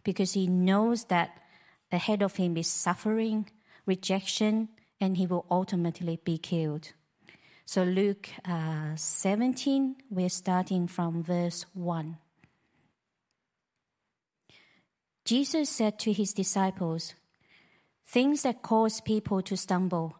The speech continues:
are bound to come, but woe to anyone through whom they come. It will be better for them to be thrown into the sea with a millstone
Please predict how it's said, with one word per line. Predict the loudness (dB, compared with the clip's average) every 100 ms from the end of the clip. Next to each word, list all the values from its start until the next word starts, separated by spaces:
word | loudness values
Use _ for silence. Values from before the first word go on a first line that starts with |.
| -2
are | -2 0
bound | 0 2 0 -2
to | -6
come, | -2 -2 -2 -4 -8 _ _ -20 -20 _
but | -4 -4
woe | 0 4 4 4
to | 0 -2 0
anyone | 2 2 2 0 -2 -4 -8 _ _ _
through | -6 0 0
whom | 2 2 2 2
they | -2
come. | -4 -2 -2 -2 -4 -8 _ -20 _ _ _ _
It | 0
will | 2
be | 2 0
better | 2 0 0 -2 0 -2 -2
for | -2
them | 0 0 0 -2 -4
to | -4 -2
be | 0
thrown | -2 -2 0 0 0
into | -2 -2 0
the | -2
sea | -2 0 0 0 -2 -8 -20 _
with | 0 2
a | 2
millstone | 2 4 2 0 0 0 0 -2